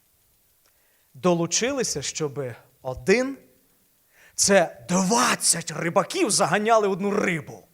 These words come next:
А ну-ка, давайте, ну, двадцять рибаків, та ви що, така риба стала за-, примхлива, складна, велика, дуже сита може, що треба аж двадцять рибаків,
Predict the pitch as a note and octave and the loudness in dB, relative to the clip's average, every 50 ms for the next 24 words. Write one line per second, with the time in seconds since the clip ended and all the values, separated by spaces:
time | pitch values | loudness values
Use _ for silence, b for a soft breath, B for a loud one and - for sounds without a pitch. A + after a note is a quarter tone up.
0 | _ _ _ _ _ _ _ - C3 D3+ F3+ A#3 C#4+ C#4+ - F4 F4+ E4+ - - | _ _ _ _ _ _ _ -8 -4 0 4 4 4 6 8 8 8 8 6 2
1 | - - - D#3+ F3 F#3 G3+ A3 B3 C#4+ D#4 D#4 F4+ F4+ F4+ G4 G4 G4+ F4+ - | -4 -10 -4 0 2 6 8 8 8 8 8 6 2 2 6 8 8 8 8 6
2 | - B B B B B B F3+ G#3 D#4+ E4+ E4+ D4+ - - E4 D4 - D#4 D#4 | 4 B B B B B B 0 2 4 4 4 2 -2 -6 -6 -6 -4 -4 -2
3 | C4 B3+ E4 D#4+ - D4 A#3+ - A#3+ A#3 A#3 D#4 D4 C4+ - - - F4 F4+ F4+ | 0 0 0 0 0 -6 -4 0 0 0 0 0 -2 -2 -2 0 0 0 2 4
4 | E4 A#3+ - G3 F3+ - F#3+ F3 F3+ A3+ E4+ G4+ G4+ E4 G3+ F#3+ E3 - - F#3 | 2 2 2 0 -2 2 2 2 4 4 2 0 -2 -2 -2 -2 -2 -2 -2 0
5 | E3+ D#3 C#3+ C#3 D3 D#3 C3+ B B B B - G#3 G#3 F#3 F3 - - - G3 | 0 0 0 -2 -4 -4 -6 B B B B 0 0 2 2 0 -6 -6 -6 -4
6 | A3+ C4+ E4+ F#4 F#4+ F#4+ F#4 F4 E4+ D4+ A#3+ G#3 E3 - - - G3 G3 F#3+ F3 | -2 0 0 0 0 0 -2 0 0 2 4 4 2 2 0 0 4 4 4 4
7 | D#3+ F#3+ G#3 A#3+ C#4+ D4+ D4+ D4+ C#4 A#3+ G3 D#3+ B B B B B D#3+ F#3 G#3+ | 2 0 0 2 2 4 4 6 6 6 4 2 B B B B B 2 6 6
8 | A3 G#3 G#3 G#3 A#3+ C4 D4 D#4+ E4+ E4+ E4 C#4+ - G#3 D#3+ C#3 D3+ A#3 G3 - | 6 6 4 2 2 2 4 4 4 4 2 2 2 0 0 0 0 -2 0 0
9 | F#3+ F3+ - - - - - D#4 E4+ F4 F4 - B3+ A#3+ A#3 A3+ G3+ E3+ E3+ B | 0 0 2 2 2 0 0 0 0 0 0 2 2 2 2 2 0 0 -2 B
10 | B B B B - G#3 - A3+ A#3 G#3+ A3+ G3 F3+ D#3 C#3+ B2+ G#3 F#3+ F#3 A#3 | B B B B -4 0 2 4 6 6 6 6 6 4 0 -2 0 4 8 8
11 | D4+ G4 A#4 A#4 A#4+ - - - - C5 A#4 A4+ - G#4 G4 F#4+ G4 G4 G4 E4 | 8 8 6 4 0 -2 0 0 2 2 0 0 0 -2 0 0 2 0 2 4
12 | B3+ F4 E4 E4 - - - D4 E4 G#4+ A#4 A#4+ A#4 A4 G#4 G4+ F#4+ F4+ D#4+ C#4 | 6 6 6 4 2 -4 -4 -2 0 0 2 2 4 4 4 2 2 0 -2 0
13 | B3 A3 F#3 D#3+ C#3+ C3+ B2 | 0 0 2 2 0 -2 -4